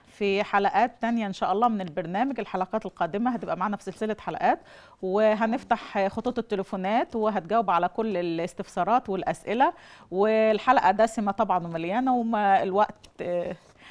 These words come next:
مش هيسعنا إن احنا نقول، نجاوب على كل الأسئلة ولا نطرح كل المشاكل بتاعة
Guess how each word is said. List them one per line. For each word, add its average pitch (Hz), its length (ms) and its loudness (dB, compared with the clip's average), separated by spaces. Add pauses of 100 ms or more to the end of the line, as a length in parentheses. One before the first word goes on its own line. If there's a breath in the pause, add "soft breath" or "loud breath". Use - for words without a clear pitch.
(360 loud breath)
مش 196 480 -4
هيسعنا 180 1080 0
إن 180 140 -4
احنا 196 340 -2
نقول، 196 440 -4 (220)
نجاوب 196 300 0
على 165 120 2
كل 220 220 -4
الأسئلة 214 640 0 (160)
ولا 170 300 0
نطرح 190 400 -2
كل 214 520 -4
المشاكل 175 1400 -2
بتاعة 190 460 -2